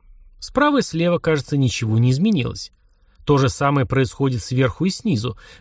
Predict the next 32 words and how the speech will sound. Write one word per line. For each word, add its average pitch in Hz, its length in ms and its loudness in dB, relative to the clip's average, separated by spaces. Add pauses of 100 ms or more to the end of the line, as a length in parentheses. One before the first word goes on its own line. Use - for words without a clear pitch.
где 135 240 2
далекие 131 440 2
галактики 127 560 0
все 135 200 -2
еще 131 200 -2
на 131 120 2
том 139 200 0
же 117 80 -2
самом 139 420 0
месте, 190 340 0
где 117 200 2
они 123 200 2
были 135 400 2 (220)
перед 131 180 0
началом 131 520 0
вашего 113 380 0
ускорения. 160 640 -2 (640)
Но 147 120 4
галактики 220 480 0
впереди 202 500 0
вас 170 200 0
определенно 135 600 2
изменились. 147 800 -2 (560)
Если 127 300 0
снова 131 340 0
взглянуть 123 500 -2
на 131 80 4
них, 127 220 -2
практически 131 500 -2
не 127 100 2
остается 135 520 -2
сомнений, 135 600 -2